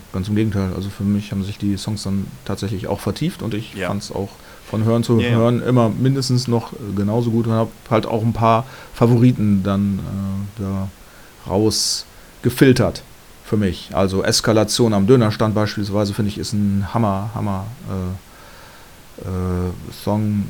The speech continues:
Speaker 1: Asselfront
Speaker 2: Mhm.
Speaker 1: finde ich auch super cool, wobei das ein Cover ist. Da kann sich dann Habgier jetzt erstmal die Lorbeeren nicht einstreichen. Aber auch, wie du sagst, Religion, Heuchler, alles Bombensongs. Dunkle Hallen, auch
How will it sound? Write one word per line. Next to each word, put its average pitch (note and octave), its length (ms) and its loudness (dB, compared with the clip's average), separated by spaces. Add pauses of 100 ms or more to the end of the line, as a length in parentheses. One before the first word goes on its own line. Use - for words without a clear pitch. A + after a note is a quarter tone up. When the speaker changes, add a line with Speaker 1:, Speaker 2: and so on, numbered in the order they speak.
Speaker 1:
Asselfront B2 680 2
Speaker 2:
Mhm. A#2 40 -4
Speaker 1:
finde B2 220 4
ich A2+ 160 0
auch C3 480 2
super B2+ 400 2 (100)
cool, C#3 280 2
wobei G2+ 220 4
das G2+ 220 0
ein F#2 240 0
Cover B2 260 0
ist. C3+ 380 -4 (180)
Da G2 140 -6
kann G2+ 200 -6
sich G2+ 160 -6
dann F#2 200 -4
Habgier G#2 420 -2
jetzt G#2 180 -4
erstmal G2+ 520 -2
die G2+ 100 -2
Lorbeeren G#2 420 2
nicht G#2 180 0
einstreichen. G2 720 -4 (220)
Aber - 160 0
auch, G#2+ 140 2
wie - 40 2
du G#2+ 80 0
sagst, G2+ 420 -2
Religion, G2 580 0 (160)
Heuchler, G#2 500 0
alles F#2+ 460 -4 (240)
Bombensongs. G2+ 560 -2
Dunkle B2 300 4
Hallen, A2 280 2
auch - 260 -2